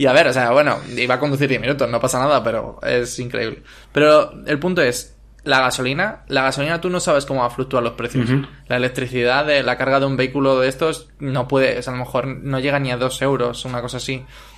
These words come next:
Speaker 1: Luego, además, otro de los puntos que tiene hiperfuertes es que la cantidad de puntos de recarga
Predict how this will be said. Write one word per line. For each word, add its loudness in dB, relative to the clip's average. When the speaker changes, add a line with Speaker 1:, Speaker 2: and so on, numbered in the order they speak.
Speaker 1:
Luego, 4
además, 0
otro 0
de 0
los 0
puntos -4
que -2
tiene -6
hiperfuertes -4
es -6
que 0
la 0
cantidad 0
de 0
puntos -2
de 0
recarga -2